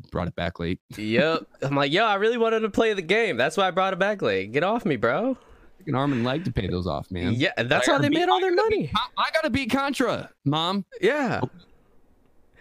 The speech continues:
Speaker 1: You know,
Speaker 2: They're like,
Speaker 1: so.
Speaker 2: "This ain't, you gotta bring it back in three days. It's a new release." I'm like, "What?"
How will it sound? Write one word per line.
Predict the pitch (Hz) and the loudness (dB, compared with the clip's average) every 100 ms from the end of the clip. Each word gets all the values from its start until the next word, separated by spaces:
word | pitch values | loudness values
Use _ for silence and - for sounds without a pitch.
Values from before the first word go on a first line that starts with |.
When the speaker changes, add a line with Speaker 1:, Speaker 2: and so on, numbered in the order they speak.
| - | -6
Speaker 1:
You | 98 | -2
know, | 98 92 | -2 -2
Speaker 2:
They're | - 160 | 0 2
like, | 165 | 2
Speaker 1:
so. | 156 | 0
Speaker 2:
"This | - | 0
ain't, | 196 160 | 2 2
you | 139 | 0
gotta | 160 | 0
bring | 131 151 | 2 0
it | 139 | 2
back | 127 131 110 | 0 0 -2
in | |
three | 104 120 | 0 0
days. | 113 110 104 | 2 0 0
It's | 101 101 | -4 -2
a | |
new | 104 | 0
release." | 101 101 104 101 | 2 2 0 0
I'm | 135 | 0
like, | 123 110 | 0 0
"What?" | 107 120 254 349 | 0 2 2 2